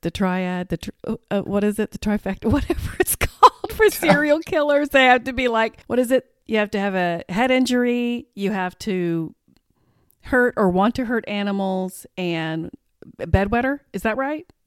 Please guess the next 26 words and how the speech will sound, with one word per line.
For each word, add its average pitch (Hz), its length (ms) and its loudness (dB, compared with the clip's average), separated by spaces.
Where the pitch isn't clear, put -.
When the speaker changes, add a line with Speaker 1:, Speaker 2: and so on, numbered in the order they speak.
Speaker 1:
The 202 60 -8
triad? 240 640 -6
Speaker 2:
I - 60 -6
Speaker 1:
I - 20 -2
Speaker 2:
think - 180 2
Speaker 1:
think 156 100 -4
it's - 80 -8
Speaker 2:
that's - 20 -4
what 123 200 -6
Speaker 1:
those - 80 -8
Speaker 2:
they're 104 80 -4
Speaker 1:
three 101 60 -4
Speaker 2:
called. - 180 -8
Speaker 1:
things. - 20 -20
Speaker 2:
The - 60 -14
trifecta? 147 560 6
Speaker 1:
Yeah. 165 240 -2
The 233 100 0
tri-, - 160 -6
yeah. 165 280 -8
So, 269 440 2
yes, 185 340 -4
something 202 320 -4
like - 180 -8
that. - 220 -8
Anyway, 185 320 -6